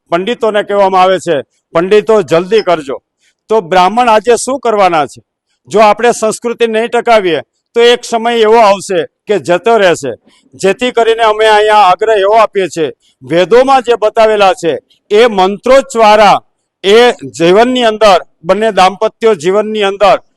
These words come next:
ખૂબ એને સંપૂર્ણ સુખની પ્રાપ્તિ થાય, એટલા માટે અહીંયા વેદોના મંત્રોને પ્રાધાન્ય આપી અને એમના ન્યાસ કરાવવામાં આવે છે. એને વૈદિક સપ્તપદી સમજાવવામાં આવે છે. most ofly જીવનની અંદર સાત સપ્તપદી જો જીવનમાં સમજી લે ને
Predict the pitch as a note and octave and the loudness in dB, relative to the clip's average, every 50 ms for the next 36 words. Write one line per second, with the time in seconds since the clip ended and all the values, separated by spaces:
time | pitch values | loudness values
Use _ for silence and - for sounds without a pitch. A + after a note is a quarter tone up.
0 | _ _ _ - G#3+ A3+ G3 A3+ G#3+ G#3 G#3+ G#3+ G#3 F#3+ E3 _ _ _ _ - | _ _ _ 0 0 2 2 2 0 2 2 0 0 0 -4 _ _ _ _ -8
1 | - G#3 G3 G#3 F#3+ - C4 B3+ B3+ B3 A3+ - - A3 G#3+ - G#3 G#3+ A3 G#3 | -4 -4 -4 -4 -2 -2 -2 0 2 0 -2 -2 -2 -4 -4 -4 -4 -8 -8 -6
2 | - F#3+ F3+ E3+ - - A3+ G#3+ F3 F3 E3 D3 B2 _ _ _ _ - E3 F3+ | -2 0 0 0 0 -2 -4 -2 0 0 0 0 -2 _ _ _ _ -10 -10 -6
3 | - G#3 G#3 G#3 G#3 G3 F#3+ - G3 G3 G3 F#3+ F3+ D3+ E3 F3 E3+ G#3+ A3 A3 | -2 0 0 0 0 -2 -2 -2 -2 0 0 0 2 2 0 0 2 2 2 2
4 | A3+ G#3+ G#3+ G#3 G3+ G3 F#3+ E3 D#3+ E3 F3+ - - A#3 B3 A#3+ A#3 A3+ - G3 | 2 0 0 0 -2 -2 -2 -4 -8 -8 -8 -6 -4 -4 -2 -2 -4 -4 -2 0
5 | F#3 F#3 E3 F#3 F#3 G3+ G3+ G3 F#3 F3 F3 - G3 F3+ C#3 - _ _ _ _ | 0 0 0 -2 -4 -4 -2 -2 -2 -2 -2 -2 -4 -6 -6 -8 _ _ _ _
6 | _ - - E3+ F#3 F#3+ F#3+ F#3+ G3 G3 G3 F#3+ F3+ E3+ E3+ F3+ F#3 G#3 G3+ - | _ -10 -6 -4 -2 -2 -4 -4 -2 -2 -2 -2 -2 -4 -2 -2 -2 -2 -4 -4
7 | - G#3 F#3+ F#3+ F#3+ G3 F#3+ F#3+ F#3+ F#3 F3 F3 F3+ F#3 F3 D3 D#3+ D#3+ C#3+ C3 | -4 -2 0 0 2 2 0 0 0 0 0 0 0 -2 -4 -4 -4 -6 -6 -6
8 | - _ _ _ _ _ - F3 F3 F#3+ G3 F#3+ D3+ D#3+ E3+ F3+ E3 G#3+ A3 A3 | -8 _ _ _ _ _ -8 -6 -4 -2 -2 -2 0 0 -2 0 0 0 0 0
9 | _ _ _ _ _ - - - G3 F#3 F#3 - - B3+ B3 A#3+ A3+ F3+ A#3 A3 | _ _ _ _ _ -14 -6 -4 -4 -4 -4 -2 -4 -4 -2 -4 -6 -4 -6 -6
10 | - - G3+ F#3+ G3+ G3 G#3 G3+ G3+ F#3+ F#3+ F#3+ F3+ F3 F3 F3+ F3+ E3 - D#3 | -6 -6 -8 -6 -2 0 2 2 2 0 0 0 0 -2 0 -2 -4 -6 -6 -8
11 | C#3+ B2+ - _ _ _ _ _ _ _ _ - E3 D3+ F#3 G#3 G#3 - - A#3 | -8 -8 -10 _ _ _ _ _ _ _ _ -16 -10 -4 -4 -4 -4 -4 -4 -4
12 | A#3 A3+ A3+ A3+ A#3 D3+ C#3 D#3+ F#3 G#3 A3 A3+ A3+ A3+ A3 A3 G#3+ A3 A3 A3+ | -4 -2 -2 -6 -6 -4 -4 -4 -4 -4 -4 -4 -6 -8 -8 -4 0 0 2 2
13 | A3 G3+ _ _ _ _ _ - - - G#3 F#3 G3+ A3 A3 - - G#3+ - - | 0 -2 _ _ _ _ _ -16 -8 -4 -2 0 0 -2 -2 -6 -12 -12 -10 -4
14 | - G3 G#3+ G3+ - - B3+ G#3 B3 B3 F#3+ A#3+ A#3 F3+ A3+ A3 G3+ C#3 D#3 F#3+ | -4 -4 -4 -4 -2 -4 -2 -2 -2 -4 -4 -6 -4 -2 -2 -2 -2 -2 -2 -2
15 | G#3+ A3+ A3 G#3+ G#3 G#3 F#3+ - - G3 G3 G3+ F#3+ B3 B3+ C4 B3+ A#3+ F#3+ D3 | -2 -2 -4 -2 -2 -2 -2 -2 -6 -6 -6 -6 -6 -6 -2 0 -2 -2 -2 -6